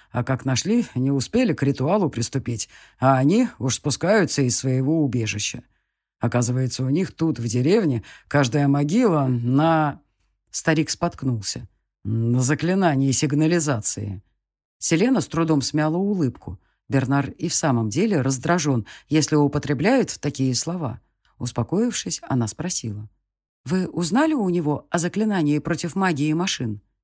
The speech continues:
«Он велел сидеть и не рыпаться», резко сказал Конор. «Он сказал, что никуда ходить не надо,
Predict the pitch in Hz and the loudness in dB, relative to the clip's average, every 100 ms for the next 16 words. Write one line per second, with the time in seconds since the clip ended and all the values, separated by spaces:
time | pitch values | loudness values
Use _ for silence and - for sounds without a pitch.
0 | _ _ - 185 196 175 190 202 190 - | _ _ 2 4 4 4 4 4 2 0
1 | 196 208 220 175 196 185 139 117 - 90 | 0 0 0 2 2 2 0 -2 -4 -6
2 | - _ _ - 175 247 - - 135 127 | -10 _ _ -4 0 0 0 -2 0 0
3 | 175 - 131 107 - _ _ _ - 156 | -2 -2 -2 -2 -6 _ _ _ -2 0
4 | - 165 226 233 - 165 160 175 269 185 | 2 4 4 4 2 0 0 2 2 2
5 | 127 123 - 196 233 143 120 | 0 -2 -2 2 2 2 0